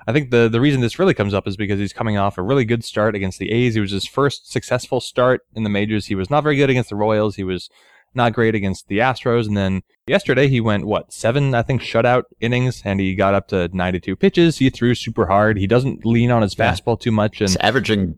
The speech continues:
Speaker 2: like, ninety-seven and a half with his four-seamer, which is even harder than he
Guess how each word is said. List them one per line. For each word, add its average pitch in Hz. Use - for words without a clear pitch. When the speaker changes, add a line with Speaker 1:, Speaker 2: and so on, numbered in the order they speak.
Speaker 2:
like, -
ninety-seven 95
and 92
a 82
half 92
with 95
his 92
four-seamer, 90
which 92
is 90
even 104
harder 95
than 95
he 98